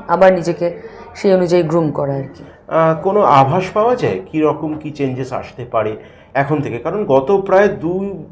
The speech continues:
Speaker 2: দু দশকে, দুটো ডিকেড আপনি এই মিডিয়াটাকে দেখছেন, এইভাবে দেখছেন, এবং যখন আপনারা শুরু করেছিলেন তখন মনে হয় twenty-four into seven ছিল না প্রায়।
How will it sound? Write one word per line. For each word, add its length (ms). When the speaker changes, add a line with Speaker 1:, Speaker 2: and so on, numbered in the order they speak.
Speaker 2:
দু 140
দশকে, 440
দুটো 280
ডিকেড 380
আপনি 260
এই 240
মিডিয়াটাকে 640
দেখছেন, 400
এইভাবে 500
দেখছেন, 440
এবং 240
যখন 280
আপনারা 220
শুরু 240
করেছিলেন 500
তখন 200
মনে 180
হয় 100
twenty-four 380
into 320
seven 220
ছিল 260
না 120
প্রায়। 260